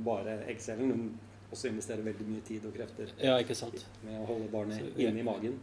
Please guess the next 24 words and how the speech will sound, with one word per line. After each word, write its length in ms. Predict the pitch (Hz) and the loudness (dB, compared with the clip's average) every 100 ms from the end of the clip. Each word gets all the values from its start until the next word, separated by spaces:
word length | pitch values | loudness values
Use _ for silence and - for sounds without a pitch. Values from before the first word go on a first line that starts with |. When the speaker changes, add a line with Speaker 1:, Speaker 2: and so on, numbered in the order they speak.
| - | 4
Speaker 2:
Ja, 120 | 135 - - - - | 4 4 -12 -14 -8
altså 200 | 120 131 | 0 4
av, 180 | 110 107 | 6 6
eh, 1080 | 120 117 117 113 113 123 131 87 - - - | 4 2 2 2 2 0 -2 -4 -6 -6 4
historiske 480 | 139 - 110 104 - | 4 6 2 2 6
årsaker 400 | 120 - 98 127 | 4 4 0 0
da, 80 | 120 - | -2 -6
så, 160 | - 110 110 110 107 107 107 - - - - - - - | -8 -4 -4 -4 -4 -6 -10 -14 -16 -18 -18 -16 -16 -12
så 220 | - 120 107 | -4 -2 0
er, 240 | 104 107 | -2 0
eh, 420 | 110 110 - 110 - - 107 | -2 -4 -6 -8 -10 -10 -2
vi 340 | 101 117 131 | 4 6 6
i 40 | 117 | 6
den 380 | 104 110 113 110 | 4 4 4 4
delen 300 | 101 95 110 | 4 4 4
av 100 | 110 | 4
evolusjonstreet 680 | 107 107 101 - 110 113 113 | 2 -2 -4 -2 0 0 0
hvor, 220 | 113 101 | -2 0
eh, 640 | 104 104 107 104 104 107 104 - - - - - - - - | 0 0 -2 -4 -4 -6 -8 -12 -16 -16 -16 -16 -16 -14 -8
eh, 300 | 107 104 104 98 - | -6 -4 -6 -2 4
foreldreomsorg 580 | 110 101 98 113 113 - | 6 6 4 2 0 2
er 280 | 104 104 104 | 2 2 0
veldig 340 | 101 95 95 | -2 0 0
skjevfordelt. 640 | 101 95 - 98 98 - | 0 -2 -2 -4 -6 -8